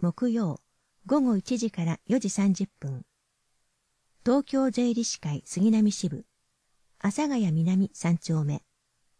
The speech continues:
申し込み問い合わせ。電話で、八月二十一日までに、東京税理士会杉並支部。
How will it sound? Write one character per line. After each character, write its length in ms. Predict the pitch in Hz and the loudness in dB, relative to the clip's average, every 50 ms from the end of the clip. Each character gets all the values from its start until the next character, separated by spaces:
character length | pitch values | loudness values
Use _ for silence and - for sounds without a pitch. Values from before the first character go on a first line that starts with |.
| _ _ _ _ _ _ _ _ - | _ _ _ _ _ _ _ _ 2
申 180 | 220 240 277 | 2 2 2
し 100 | 277 - | 0 -2
込 160 | - - 247 233 | -4 -2 0 2
み 160 | 240 226 - _ | 2 0 -2 _
問 180 | - 196 190 190 | -2 0 2 2
い 60 | 185 | 2
合 80 | 180 180 | 0 0
わ 80 | 180 | -2
せ。 260 | 180 - - 165 - - _ _ _ _ _ _ _ _ _ _ _ _ _ _ _ - | -4 -4 -6 -6 -6 -8 _ _ _ _ _ _ _ _ _ _ _ _ _ _ _ 0
電 260 | 170 208 233 240 226 | 2 4 4 6 4
話 140 | 226 220 208 | 4 2 2
で、 200 | 185 196 - - _ _ _ _ _ _ _ _ _ _ _ _ | 0 -2 -2 -4 _ _ _ _ _ _ _ _ _ _ _ _
八 300 | - 202 196 - 277 285 | -2 -2 0 2 0 0
月 240 | 285 277 - - | 0 0 0 0
二 160 | 254 269 302 262 | 2 2 2 0
十 180 | - 233 214 | 0 0 0
一 200 | 202 196 - 226 | 0 2 2 2
日 220 | 233 226 - - 220 | 2 2 2 2 2
ま 100 | 214 190 | 2 4
で 120 | 185 175 | 4 2
に、 220 | 165 165 165 170 - _ _ _ _ _ _ _ _ | 4 4 2 0 -2 _ _ _ _ _ _ _ _
東 200 | 233 226 269 269 | 4 4 4 4
京 260 | - - 262 254 247 | 2 0 2 2 2
税 220 | 202 226 226 220 | 2 2 2 2
理 100 | 208 214 | 2 0
士 160 | 214 - - - | -2 -2 -6 -8
会 240 | - 139 139 - - _ | -8 -8 -8 -8 -10 _
杉 260 | - - 185 214 226 | -2 2 4 4 6
並 200 | 226 220 214 208 | 6 6 4 4
支 180 | - - - | 2 0 -4
部。 160 | 147 147 - | -4 -6 -8